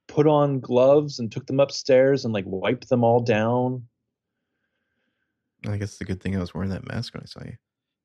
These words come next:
Speaker 1: Yeah.
Speaker 2: Just in case.
Speaker 1: Yeah.
Speaker 2: I got a, I got my real mask now. Or
Speaker 1: So
Speaker 2: not that the other one wasn't real, but, you know, my, my walking around town masks.
Speaker 1: What's your walking around town mask?
Speaker 2: They're, like, black,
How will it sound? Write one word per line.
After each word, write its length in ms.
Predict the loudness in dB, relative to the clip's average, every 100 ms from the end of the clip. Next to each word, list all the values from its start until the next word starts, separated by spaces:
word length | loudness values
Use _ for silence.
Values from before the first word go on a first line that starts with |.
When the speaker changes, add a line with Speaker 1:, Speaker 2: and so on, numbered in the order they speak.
| _
Speaker 1:
Yeah. 260 | 2 2 2
Speaker 2:
Just 160 | 0
in 80 | -4
case. 360 | -6 -6 -8 -16 _ _ _ _ _ _
Speaker 1:
Yeah. 320 | -4 0 0 -4 -10 -20 -20 _ _ _ _ _ _ _ _ _ _ -4
Speaker 2:
I 100 | 0
got 180 | 2 2
a, 220 | 2 0
I 60 | 0
got 140 | -2
my 80 | -2
real 240 | -4 -4
mask 340 | -6 -8 -10 -10
now. 260 | -12 -12 -16 _ _ _ _ _ _ -14
Or 180 | -14 -6 0
Speaker 1:
So 360 | 0 0 -8 _ _ _
Speaker 2:
not 180 | -4 -4
that 80 | -6
the 100 | -6
other 140 | -6
one 80 | -8
wasn't 220 | -12 -12
real, 200 | -12 -10
but, 240 | -10 -12 -12
you 100 | -14
know, 260 | -14 -14 -16 _ _ _ _ _ _ _ _ -14
my, 120 | -14 -10
my 100 | -6
walking 280 | -4 -4 -6
around 160 | -10
town 220 | -10 -10 -10
masks. 400 | -14 -14 -18 -20 _ _ _ _ _ -12
Speaker 1:
What's 140 | -4
your 100 | -2
walking 240 | -2 -2 -4
around 160 | -4
town 220 | -4 -6
mask? 320 | -6 -8 -12 -20 -20 _
Speaker 2:
They're, 140 | 0 2
like, 220 | 0 -2
black, 380 | -2 -2 -4